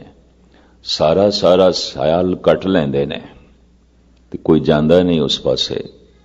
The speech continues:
ਗਾਲਬਨ ਛੇ ਮਹੀਨੇ। ਮੈਂ ਕਿਹਾ, "ਇਹਨਾਂ ਬੂਟੀਆਂ ਦੇ ਆਸਰੇ ਤੇ ਹੀ ਕੱਟਦੇ ਨੇ।" ਐਸਾ ਮੈਂ ਆਪਣਾ ਅੰਦਾਜ਼ਾ ਲਾਇਆ। ਮੈਂ ਕਿਹਾ, "ਐਸੀ ਕੀਮਤੀ ਜੜੀ ਬੂਟੀਆਂ,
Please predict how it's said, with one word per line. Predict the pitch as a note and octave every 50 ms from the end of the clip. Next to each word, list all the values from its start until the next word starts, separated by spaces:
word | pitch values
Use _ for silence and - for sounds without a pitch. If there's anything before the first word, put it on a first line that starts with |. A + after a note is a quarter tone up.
| _ _ _ _ _ -
ਗਾਲਬਨ | C#2+ D2 C#2+ D2 D#2 C2+ D#2 D2+ D#2 C#2
ਛੇ | - - - F#2 G2 G2+
ਮਹੀਨੇ। | D#2+ C#2 B1+ B1 A1+ A#1 - - - - - _ _ _ _ _ _ _ _ _ _ _ _ -
ਮੈਂ | F#2 G2 G2+
ਕਿਹਾ, | G2+ - G#2+
"ਇਹਨਾਂ | A2 A2 A2
ਬੂਟੀਆਂ | G2 E2 D#2+ D#2+ D2+ D#2+ F#2+ F#2+ G2 F#2+
ਦੇ | E2 D2+ C#2+
ਆਸਰੇ | C2+ C2 - - D#2 C#2+ C2+
ਤੇ | C2+ D#2+
ਹੀ | C#2+
ਕੱਟਦੇ | C2 - A1+ A1 - - - -
ਨੇ।" | - - - - - - _ _ _ _ _ _ _ _ _ _ _ _ _ - _ _ - - - _ _ _ _ -
ਐਸਾ | F#2+ G2+ G2 - - E2+ D2+
ਮੈਂ | C#2 C2 B1 B1 - - - - - - - - _ _ - D#2+
ਆਪਣਾ | D#2 - - - E2 D#2+ - -
ਅੰਦਾਜ਼ਾ | E2+ E2 D#2 D2+ D2+ D2+ D2+ E2+ F2 D#2
ਲਾਇਆ। | C2 B1+ A#1+ G#1 - - - - - _ _ _ _ _ _ _ _ _ _ _ _ _ _ _ _ _ - - _ _ _ _ _ _ _ -
ਮੈਂ | - D#2+
ਕਿਹਾ, | - - - - D#2+
"ਐਸੀ | D2+ - - - G2 G2
ਕੀਮਤੀ | G2 - E2+ F#2 G2 G#2 G#2 G2+ G#2+ G#2+
ਜੜੀ | F#2+ E2 F2 F#2 G2+ G#2
ਬੂਟੀਆਂ, | G#2+ F2+ F#2+ F#2+ F#2+ F#2+ G#2 G#2+ G#2 -